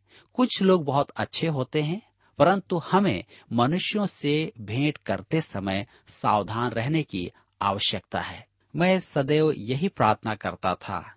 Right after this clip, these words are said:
"हे प्रभु, आज मैं नए लोगों से भेंट करूंगा और उनमें से कुछ की मैं सहायता भी कर पाऊंगा।" उनमें से कुछ मुझे दुख भी पहुंचाना चाहेंगे। अंतर पहचानने में आप मेरी सहायता करें।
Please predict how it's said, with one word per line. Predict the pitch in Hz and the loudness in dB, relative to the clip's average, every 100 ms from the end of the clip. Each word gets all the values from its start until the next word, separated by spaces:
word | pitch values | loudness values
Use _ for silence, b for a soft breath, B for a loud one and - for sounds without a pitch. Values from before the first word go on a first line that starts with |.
| _ | _
"हे | - 208 | -8 -6
प्रभु, | 202 98 87 131 190 b b | -2 -2 0 -2 -2 b b
आज | - 180 185 143 | 6 6 6 2
मैं | 147 156 160 - | 2 2 2 -2
नए | 117 120 143 | -2 0 0
लोगों | 117 113 123 156 | 0 -2 -2 -4
से | - 95 82 - | -4 -6 -6 -8
भेंट | 95 139 135 | -6 -4 -4
करूंगा | - 95 98 127 160 B B B | -6 -6 0 0 0 B B B
और | 139 151 160 - | 6 6 6 0
उनमें | 165 196 202 | 0 2 2
से | 165 - 110 87 - _ | -2 -2 -2 -4 -12 _
कुछ | - 220 - | -4 -4 -4
की | - 147 | -4 -2
मैं | 131 120 | 0 -2
सहायता | - 101 107 - 98 | -4 -6 -6 -6 -6
भी | 156 | -4
कर | 170 120 101 | -4 -4 -2
पाऊंगा।" | - 98 127 101 87 _ _ - | 4 4 4 0 -6 _ _ 0
उनमें | 214 226 233 | 4 4 4
से | - | 0
कुछ | 190 180 - | 0 -2 -2
मुझे | 139 135 143 147 151 b - | -2 2 2 2 -2 b -12
दुख | 101 170 185 | 0 2 2
भी | 101 131 165 92 _ | 0 2 2 0 _
पहुंचाना | 104 92 - 110 113 | -4 -2 0 0 0
चाहेंगे। | 107 - 117 143 147 185 _ - | -2 -2 -2 -2 -4 -8 _ -2
अंतर | 175 190 202 185 | -2 0 0 0
पहचानने | - 120 117 139 151 156 | -2 -4 -2 0 2 2
में | 123 113 - | 0 -2 -2
आप | 117 131 - | -2 -2 0
मेरी | 113 107 | -4 -4
सहायता | - - 98 95 101 | -8 -10 -8 -6 -8
करें। | - 92 87 | -8 -14 -14